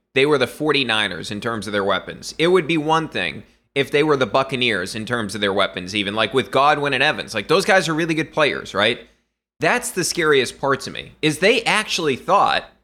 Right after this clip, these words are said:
that this is a person within the organization acknowledging that Mac can't carry it. But the thought process within the organization is the guys around Mac will be able to win. That, to me,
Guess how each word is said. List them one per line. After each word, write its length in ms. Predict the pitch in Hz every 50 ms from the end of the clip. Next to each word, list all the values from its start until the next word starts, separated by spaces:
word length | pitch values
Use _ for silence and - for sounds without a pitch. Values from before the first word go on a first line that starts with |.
| _ _ _ _ _ _ _ -
that 320 | - 127 196 214 - - 139
this 200 | 185 220 - -
is 160 | 247 220 175
a 180 | 185 151 139 135
person 440 | - - - 196 208 196 - 185
within 280 | 165 147 131 - 165 180
the 100 | 180 175
organization 680 | 175 175 165 147 131 135 113 143 143 151 139 - 127 110
acknowledging 840 | 98 98 110 113 117 139 156 156 131 110 95 95 87 78 90 98 - -
that 200 | - 139 131 -
Mac 280 | 127 131 147 156 - -
can't 260 | - 151 135 123 -
carry 320 | 139 135 135 123 92 76
it. 120 | 53 - - _ _ _ _ _ _ _ _ _ -
But 280 | 165 165 - - - -
the 160 | 131 120 139 135
thought 380 | - - 185 208 208 - -
process 500 | 165 156 143 139 139 - 147 135 - -
within 300 | - 127 - 156 170 180
the 140 | 175 156 143
organization 920 | 143 143 131 110 123 117 113 - 147 160 196 185 - - 107 101 107 104
is 640 | - 123 123 120 113 113 107 - - - - - - _ _ _
the 120 | - 139 127
guys 360 | - 139 151 175 180 160 -
around 380 | 143 123 135 156 185 208 170 127
Mac 320 | 110 107 107 107 - -
will 180 | 135 139 151 147
be 140 | 123 151
able 160 | 151 135 135 113
to 100 | 120 113
win. 420 | 120 147 196 208 127 104 101 - - _ _ _ _ _ -
That, 260 | 160 196 254 262 - - -
to 100 | 175 147
me, 460 | 170 233 226 175 139 131 131 127